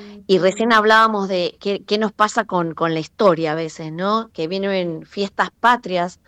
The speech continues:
o conmemorativas y lo vemos como un fin de semana largo o no recordamos nada. Y nosotros hacíamos hincapié hace un ratito en esto de revalorizar la historia, especialmente con las nuevas generaciones.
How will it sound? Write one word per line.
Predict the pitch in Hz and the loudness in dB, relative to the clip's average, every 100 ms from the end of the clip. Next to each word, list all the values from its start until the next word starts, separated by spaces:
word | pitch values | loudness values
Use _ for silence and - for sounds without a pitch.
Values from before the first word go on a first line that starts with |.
| _ - | _ -12
o | 151 | -6
conmemorativas | - 165 165 165 170 170 165 240 220 208 240 _ _ - _ _ _ _ _ _ - | 0 0 2 2 4 2 2 2 4 4 2 _ _ -20 _ _ _ _ _ _ -2
y | 190 185 180 180 175 175 | 2 6 4 4 4 4
lo | 170 | 2
vemos | 160 175 226 254 | 0 2 4 4
como | - 202 202 | 2 0 0
un | |
fin | 196 202 | 0 -4
de | 190 | -4
semana | - 196 208 202 | -2 -2 0 4
largo | 214 220 226 247 254 - | 4 4 4 4 4 0
o | 185 | -6
no | 185 190 | -4 -2
recordamos | 180 180 180 190 185 | 0 0 2 0 0
nada. | 208 202 170 160 | 2 2 2 -2
Y | |
nosotros | 165 165 220 208 | -6 -8 -8 -6
hacíamos | 202 214 202 202 | -6 -2 -2 -2
hincapié | 208 185 180 214 | -2 0 2 2
hace | 208 190 | 0 -2
un | |
ratito | 180 180 208 214 220 - _ _ _ - | -4 -4 -2 -2 -2 -6 _ _ _ -6
en | 175 196 | 0 0
esto | 208 220 | 2 2
de | 196 | 4
revalorizar | 185 175 175 175 170 - 202 | 2 2 4 2 0 0 0
la | 208 | 0
historia, | - 226 220 | -2 -2 -2
especialmente | 208 185 - 196 214 214 196 | -2 -2 0 0 0 -2 0
con | 180 | 0
las | 165 | 2
nuevas | 185 190 185 | 4 4 4
generaciones. | 196 175 175 - 185 160 156 156 | 0 -2 -4 -2 -4 -4 -6 -10